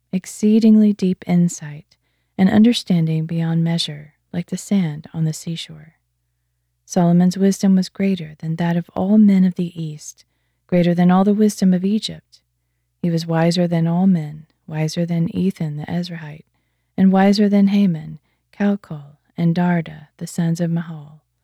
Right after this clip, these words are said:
And his fame spread throughout the surrounding nations. Solomon composed three thousand proverbs, and his songs numbered a thousand and five.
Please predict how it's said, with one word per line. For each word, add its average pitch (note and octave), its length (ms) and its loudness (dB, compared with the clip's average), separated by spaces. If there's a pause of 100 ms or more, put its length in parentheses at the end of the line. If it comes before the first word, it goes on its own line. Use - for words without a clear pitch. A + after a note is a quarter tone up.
(420)
And G3 140 2
his G3+ 180 2
fame A3+ 300 4
spread D3+ 420 -6
throughout D#3 360 -10
the D#3+ 80 -8
surrounding D#3+ 520 -4
nations. D#3 720 -10 (1040)
Solomon F3 420 2
composed F3+ 540 -2
three E3+ 180 -4
thousand F#3+ 500 -2
proverbs, D#3+ 760 -14
and E3+ 140 -2
his E3+ 120 -4
songs G3 520 -2
numbered G3+ 440 2
a F3+ 40 -6
thousand E3+ 500 -6
and F#3 160 -4
five. D#3+ 380 -14